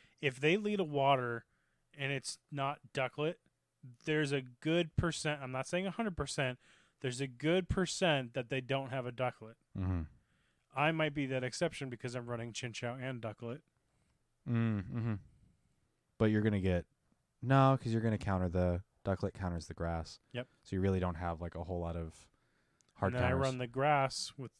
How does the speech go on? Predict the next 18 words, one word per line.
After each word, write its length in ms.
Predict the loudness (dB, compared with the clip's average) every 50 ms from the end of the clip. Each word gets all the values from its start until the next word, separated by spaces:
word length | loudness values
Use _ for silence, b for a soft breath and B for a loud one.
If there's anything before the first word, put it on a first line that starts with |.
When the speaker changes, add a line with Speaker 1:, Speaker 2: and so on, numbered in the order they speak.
| _ -8
Speaker 1:
as 140 | -6 -6 -6
a 80 | -6 -6
Chinchou 480 | -4 -4 -4 -4 -4 -4 -4 -4 -4 -6
counter. 360 | -8 -8 -8 -8 -10 -14 -16 _ _ _ _ _ _ _ _ _ _ -2
Speaker 2:
Mm, 200 | 0 0 0 -2 -4 -6
mm-hmm, 200 | -6 -4 -4 -4 -6 -8 _ _ _ -12 -8
mm-hmm. 120 | -6 -6 -6 -6 -10 _ _ _ -20 -20 _ _ _ _ _ _ _ _ _ _ _ _ _ _ _ _ B B B B B B B B B
Yeah, 160 | 2 4 6 6
it's 120 | 8 10
really 220 | 10 10 10 10
interesting 360 | 8 6 4 4 4 2 2 4
play. 320 | 8 10 10 12 10 10
This 180 | 8 4 4 4
is 80 | 4 6
around 360 | 8 8 8 8 8 6 4
for 800 | 2 4 4 6 6 8 6 6 6 6 6 6 6 4 4 2 4
two 160 | 4 4 4
weeks. 640 | 4 2 0 -2 -6 -6 -4 -4 -4 -4 -6 -8 -10